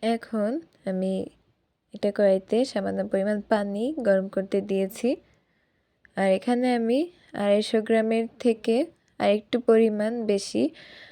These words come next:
আহ, সুজি নিয়ে নিয়েছি। সুজিটা পানিটা যখন একটু ফুটে আসবে তখনই ভেতরে দিয়ে ভালোভাবে নেড়েচেড়ে নিয়ে একটু ডো তৈরি করে নিব। আর আপনারা কিন্তু সবাই, আহ, বেশিরভাগই চালের গুঁড়ো দিয়ে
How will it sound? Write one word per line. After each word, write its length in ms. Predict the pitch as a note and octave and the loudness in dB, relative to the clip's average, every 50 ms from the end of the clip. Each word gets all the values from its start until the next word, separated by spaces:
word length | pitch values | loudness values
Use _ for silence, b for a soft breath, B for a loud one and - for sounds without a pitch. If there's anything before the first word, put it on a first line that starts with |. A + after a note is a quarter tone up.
| B B - | B B -4
আহ, 340 | F3 F3+ F3+ F3 F3 F3+ F3+ - - | -2 0 0 0 0 -2 -4 -6 -10
সুজি 380 | - - - G3+ G3 G3+ G#3+ A3 A3 | -10 -6 -4 -4 -2 0 0 0 0
নিয়ে 200 | A3+ A3+ A3+ A3+ | 2 0 0 2
নিয়েছি। 380 | A3+ A3+ A3+ A3 A3 - - B3+ C4 | 2 2 2 0 0 0 2 2 2
সুজিটা 480 | C4+ - - A3 G3+ G#3+ G#3 G3+ - A#3 | 2 2 0 0 0 0 -2 0 -2 -2
পানিটা 400 | A3+ - G#3 G3 F#3+ F#3+ F#3+ G3 | 0 -2 -2 -2 -2 -2 -2 0
যখন 280 | F#3+ F#3+ F#3+ G3 - G#3 | 0 0 0 0 -2 -4
একটু 220 | G3 G3+ - - G#3 G#3+ A3 | -4 -4 -2 -2 -2 -2 -2
ফুটে 320 | A3 - G#3 G3+ - B3 A#3+ A#3+ | -4 -4 -6 0 4 4 6 6
আসবে 240 | B3 A3+ A#3 - C#4 | 4 2 2 2 2
তখনই 520 | C4+ - A3 G#3 - - A3 A#3+ B3 B3 B3 | 4 2 0 0 0 -2 -2 0 0 0 0
ভেতরে 400 | A3 G3 - F#3+ - G3 F#3+ F#3+ | -2 -4 -6 -4 -2 -2 0 0
দিয়ে 280 | F#3+ F#3+ - G3+ G3 G#3 G#3+ | -2 -2 -2 -2 -2 -2 -2
ভালোভাবে 520 | A3 G#3 G3 F3+ F#3 F3+ F#3+ F#3 F#3+ G3 F#3+ | -2 -4 -4 -2 -2 -2 -2 -2 0 0 0
নেড়েচেড়ে 440 | F#3+ G3 G3 G3+ G3+ - A#3 A#3+ A#3 | 0 0 -2 -2 2 4 6 6 6
নিয়ে 140 | B3 C4 C4 | 4 2 0
একটু 140 | C4 C4+ | 0 -2
ডো 180 | A#3 G#3 G3+ G3+ G3 | -2 0 0 0 0
তৈরি 300 | G3 - G3 G3 G3 F#3+ | 2 2 2 2 2 0
করে 240 | F#3 - G3 G3 F#3+ | 0 0 0 0 2
নিব। 260 | F#3+ G3 F#3+ F#3 G3 G#3 B3 E4 - b b b b b b b b b b b b b b - | 0 0 -2 0 0 2 0 0 0 b b b b b b b b b b b b b b -2
আর 220 | G3 F#3 F#3 F3+ F3 F#3 - - | 0 2 2 2 0 -2 -2 -2
আপনারা 360 | - G#3 - - A3+ A#3 A#3 | -2 -2 -2 0 0 0 2
কিন্তু 320 | A#3 - B3 A#3+ A#3+ - C4 | 2 2 2 2 4 4 2
সবাই, 460 | B3+ - B3+ A3+ G#3+ F#3+ G3 G3 G3+ A3+ | 4 4 4 4 4 4 4 4 4 4
আহ, 680 | C4 D#4 - - - - - - - _ - F3+ F#3 F#3 F#3 | 2 0 -4 -12 -20 -20 -20 -20 -18 _ -2 0 0 2 2
বেশিরভাগই 720 | F#3 F#3+ F#3+ - A3 G#3+ A3+ B3 B3 G#3+ A3 - B3+ B3+ C#4+ F4 - _ _ _ - | 2 0 0 2 0 2 4 4 4 2 2 2 0 0 0 0 -4 _ _ _ 2
চালের 300 | - A3 G3+ G3 G3+ G3+ | 4 4 6 6 4 4
গুঁড়ো 260 | G3+ A3+ A#3 A#3+ A#3+ | 6 6 8 8 8
দিয়ে 340 | A3 A3 A#3 A3 A3 G#3+ A3+ | 6 4 4 2 4 4 4